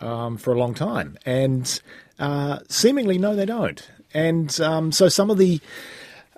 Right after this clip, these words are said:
uh, explanations as to why insects circle lights at night. So, uh, one of the very first was that they're just attracted to the heat of a flame.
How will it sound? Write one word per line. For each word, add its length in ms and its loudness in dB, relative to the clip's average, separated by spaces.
uh, 360 2
explanations 680 4
as 120 0
to 120 -2
why 680 0
insects 480 -4
circle 420 0
lights 420 -6
at 200 -12
night. 600 -2
So, 420 4
uh, 360 0
one 180 4
of 40 2
the 60 2
very 140 4
first 340 2
was 180 2
that 120 -8
they're 140 2
just 240 -6
attracted 420 -6
to 100 -12
the 80 -4
heat 340 -6
of 320 -2
a 100 -4
flame. 640 -2